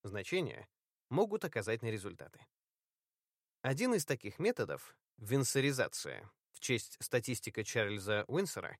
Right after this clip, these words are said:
заключается в замене экстремальных значений другими,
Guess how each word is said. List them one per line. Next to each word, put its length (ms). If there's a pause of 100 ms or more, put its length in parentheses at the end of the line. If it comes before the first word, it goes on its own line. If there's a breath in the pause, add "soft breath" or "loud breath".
(480)
заключается 680
в 60
замене 540
экстремальных 680
значений 440
другими, 600